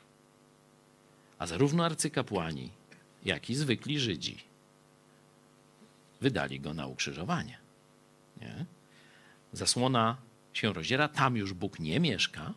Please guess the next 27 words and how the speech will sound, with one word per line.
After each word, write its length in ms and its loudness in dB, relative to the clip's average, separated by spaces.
czyli 240 -8
opuszcza 560 2
swój 300 -4
lud, 380 -2
można 220 -12
tak 200 -14
powiedzieć. 640 -12
Opuszcza 380 2
to 140 2
miejsce, 560 6
gdzie 280 2
obiecywał 540 4
być 240 2
do 200 6
czasu, 640 8
aż 220 4
nie 140 2
przyjdzie 400 2
w 80 -8
Chrystusie. 640 -4
I 100 4
nie 200 4
ma 140 2
sensu 460 2
już 180 0
ofiara 400 2
przebłagana, 840 -6